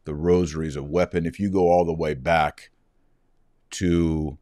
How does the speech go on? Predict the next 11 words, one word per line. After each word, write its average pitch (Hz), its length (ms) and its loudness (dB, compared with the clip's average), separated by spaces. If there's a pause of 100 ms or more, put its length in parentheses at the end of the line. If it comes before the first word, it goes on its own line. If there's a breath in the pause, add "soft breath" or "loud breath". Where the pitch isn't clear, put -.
(640)
Our 85 200 2
Lady 90 400 2
giving 120 500 2
the 113 140 2
rosary, 95 800 0 (460)
the 82 100 -4
angelic 98 580 0
psalter, 104 680 -2 (1120)
to 82 100 -10
Saint 98 360 -2
Dominic, 90 640 -2